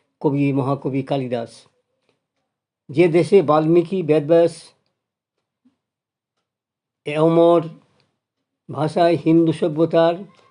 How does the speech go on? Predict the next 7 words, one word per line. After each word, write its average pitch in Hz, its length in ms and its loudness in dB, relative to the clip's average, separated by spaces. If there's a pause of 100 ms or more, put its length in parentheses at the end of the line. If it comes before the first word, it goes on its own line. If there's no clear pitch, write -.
(180)
ধর্ম 160 380 0
আচার 156 400 0
এবং 165 360 0
মানব 156 300 0
চরিত্র 165 500 -2
চিত্রণে 160 720 -2
বিস্ময়কর 160 680 -2